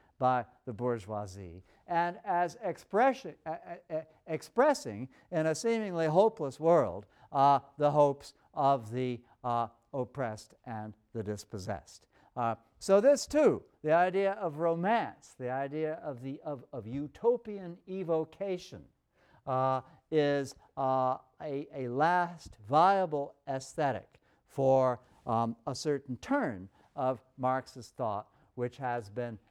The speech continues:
interesting, uh, and productive in the twentieth century. All right, so today we take up numbers two and three, the participatory aesthetic of Benjamin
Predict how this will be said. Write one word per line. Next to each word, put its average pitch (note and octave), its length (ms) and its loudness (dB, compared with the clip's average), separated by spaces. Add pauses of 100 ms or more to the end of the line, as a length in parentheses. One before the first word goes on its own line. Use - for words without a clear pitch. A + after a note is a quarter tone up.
interesting, B2 600 -6 (240)
uh, - 300 -2
and A#2 220 -6
productive B2+ 560 -8 (360)
in G#2+ 320 -8 (120)
the A#2+ 60 -8
twentieth G2 380 -8
century. - 400 -4 (1400)
All D#4 120 6
right, G3 280 6
so G#3 180 6
today G#3+ 720 4 (640)
we G#3 160 2
take A3+ 360 4
up G3+ 380 6
numbers G#3 520 2
two A3+ 540 0
and D#3 220 0
three, D#3 420 -2 (400)
the B2 100 -8
participatory D#3+ 1080 -6
aesthetic C3+ 480 -8
of A#2 140 -10
Benjamin G#3+ 640 2